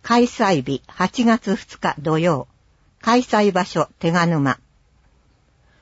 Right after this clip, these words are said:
クラウドファンディングによる寄付を募集。寄付方法。七月二十一日月曜まで、ふるさと納税ポータルサイト、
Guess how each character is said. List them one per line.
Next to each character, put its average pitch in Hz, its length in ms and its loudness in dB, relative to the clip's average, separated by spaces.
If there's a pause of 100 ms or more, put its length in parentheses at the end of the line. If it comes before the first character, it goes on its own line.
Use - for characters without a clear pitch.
(520)
ク 226 140 2
ラ 277 160 4
ウ 294 100 4
ド 262 120 4
フ - 100 -2
ァ 254 100 4
ン 233 80 6
デ 185 140 4
ィ 160 40 2
ン 160 40 4
グ 156 100 2
に 151 100 2
よ 147 120 0
る 147 100 0
寄 269 160 0
付 220 120 0
を 151 180 4
募 135 160 0
集。 135 340 -6 (1000)
寄 233 120 2
付 269 180 0
方 220 280 2
法。 - 320 -4 (1800)
七 - 320 0
月 277 260 2
二 247 200 6
十 185 200 2
一 165 300 0
日 165 300 0
月 175 340 0
曜 214 260 2
ま 143 220 0
で、 131 180 -4 (420)
ふ 226 140 0
る 285 100 2
さ 208 200 -2
と 175 140 0
納 233 240 4
税 233 220 2
ポ 240 220 2
ー 262 60 0
タ 233 160 0
ル 226 80 0
サ 190 220 -2
イ 143 80 -2
ト、 - 260 -6